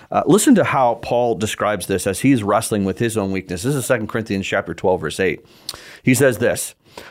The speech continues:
"Three times I pleaded with the Lord about this," and he's talking about this frailty, this, this struggle that he was having, "that I, that it should leave me.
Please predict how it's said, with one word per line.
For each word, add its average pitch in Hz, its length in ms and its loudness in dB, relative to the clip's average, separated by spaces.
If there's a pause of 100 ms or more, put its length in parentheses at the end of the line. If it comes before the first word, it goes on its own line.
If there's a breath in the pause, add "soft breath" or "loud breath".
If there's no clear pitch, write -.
"Three 220 240 4
times 175 420 0
I 117 100 0
pleaded 117 420 0
with 101 220 -2
the 104 80 -2
Lord 98 260 0
about 90 320 -2
this," 87 180 -2
and 95 80 -2
he's 95 100 -4
talking 110 180 -2
about 92 200 -2
this 92 140 -6
frailty, 107 440 -2
this, 90 200 -4
this - 140 -10
struggle 110 360 0
that 95 100 0
he 98 80 -2
was 90 160 -4
having, 82 320 -2 (260 loud breath)
"that 131 120 2
I, 135 160 0
that 123 160 -2
it 156 80 0
should 110 200 -4
leave 104 260 -2
me. 82 240 -8